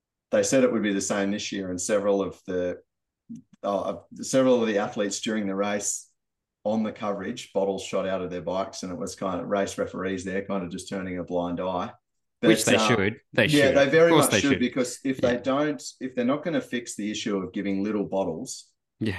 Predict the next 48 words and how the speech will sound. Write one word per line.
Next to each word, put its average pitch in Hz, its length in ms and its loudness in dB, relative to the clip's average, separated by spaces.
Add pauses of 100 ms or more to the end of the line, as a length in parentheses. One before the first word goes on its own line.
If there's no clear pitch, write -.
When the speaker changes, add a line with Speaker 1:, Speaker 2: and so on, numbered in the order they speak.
(160)
Speaker 1:
out 104 200 2
on 95 180 -2
course, 101 380 0
then 101 180 -2
they 98 140 -4
can't, 110 320 -4
they - 100 -4
can't 110 300 -6
hand 95 280 -6
out 82 200 -4
penalties 98 360 -2
like 95 180 -4
that. 92 200 -4
But - 140 0
yeah, 131 140 8
it 123 120 4
was, 127 340 0 (240)
it 120 60 -2
was 117 140 2
a 117 40 2
real 131 200 4
contentious 117 560 -4
issue 104 300 -4
in 101 100 -2
the, 98 200 -2
in 104 80 -4
the 101 100 -2
pro 98 240 2
briefing 101 420 -2
as 95 260 -6
to 92 320 -2 (520)
they 110 120 0
wanted 104 380 -2
a 95 60 -2
fair 95 280 -4
race. - 460 -6
And 92 440 -6 (400)
watching 123 420 4
the 107 80 0
coverage 98 460 0
early 92 300 0
on, 90 460 -4 (640)
it, - 260 -8 (640)
it's 123 220 0
very 147 320 4
hard 113 300 2
when 110 140 0
there's, 101 380 -6